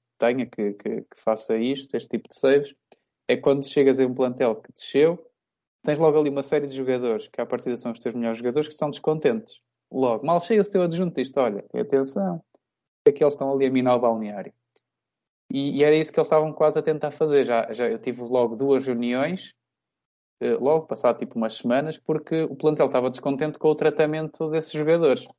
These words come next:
Quando eu não lhes, não os tratei de forma <laughs> nenhuma, que eu nem sequer falei com eles. Eu fiquei, fiquei, tipo, surpreendido quando me apareceu essa notícia.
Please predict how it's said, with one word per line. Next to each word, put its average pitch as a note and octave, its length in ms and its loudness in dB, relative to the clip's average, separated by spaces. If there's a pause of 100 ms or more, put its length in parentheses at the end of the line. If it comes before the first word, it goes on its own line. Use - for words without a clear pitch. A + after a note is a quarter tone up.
(360)
Quando C3+ 580 4
eu E3+ 220 0
não F#3 240 -4
lhes, - 300 -8
não F#3 100 -2
os F#3 100 -4
tratei F#3 280 -4
de F3+ 100 -12
forma F#3 260 2
<laughs> - 0 -
nenhuma, F3+ 420 0
que - 80 -2
eu F#3 40 4
nem F#3 100 2
sequer - 240 0
falei F3 260 2
com F3 220 -2
eles. B2+ 300 0 (720)
Eu D#3+ 100 0
fiquei, D3+ 400 0
fiquei, C#3+ 340 -2
tipo, B2 640 -6
surpreendido B2+ 600 0
quando C3 160 -2
me C#3 60 -2
apareceu B2 360 0
essa A2 180 -2
notícia. A2 580 -6